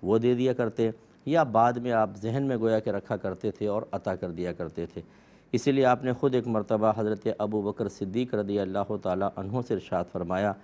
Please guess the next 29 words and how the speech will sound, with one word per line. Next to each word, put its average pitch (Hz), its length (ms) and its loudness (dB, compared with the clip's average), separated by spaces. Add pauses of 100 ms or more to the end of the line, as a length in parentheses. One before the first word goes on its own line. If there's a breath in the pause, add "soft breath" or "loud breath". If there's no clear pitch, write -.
(420 loud breath)
कि, 120 60 4
"ए 120 60 6
अबू 123 340 4
बकर, 123 280 4
जिसने 151 520 -2
भी 175 120 4
मुझ 151 220 0
पे 139 220 0
कोई 123 340 2
एहसान 101 480 -2
किया, 87 340 -6 (600)
मैंने 139 260 2
उसका 135 280 0
बदला 110 560 2 (220)
उसको 110 380 -2
दुनिया 101 400 -2
में 90 160 -4
ही 107 140 -6
दे 90 220 -4
दिया, 82 280 -8 (640)
लेकिन 123 320 2 (140)
आपके 123 720 4
एहसानात 107 680 -2
का 107 120 -4
बदला 101 500 0
मैदान 98 500 -4
महशर 98 480 -4
में 98 160 -4
ख़ुद 113 300 -4